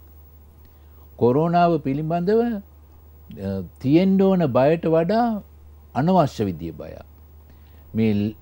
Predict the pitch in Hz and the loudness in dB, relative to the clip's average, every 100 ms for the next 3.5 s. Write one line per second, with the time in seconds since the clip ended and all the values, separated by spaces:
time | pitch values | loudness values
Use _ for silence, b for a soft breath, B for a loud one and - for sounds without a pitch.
0 | 92 92 - 110 127 165 175 180 175 170 | -20 -20 -6 0 2 2 2 2 2 2
1 | 170 160 113 123 127 208 190 117 90 78 | 2 0 -4 -4 0 2 2 2 -2 -8
2 | 80 78 78 95 - - - b b b | -12 -14 -16 -18 -20 -20 -20 b b b
3 | b - 92 92 | b -10 -6 -6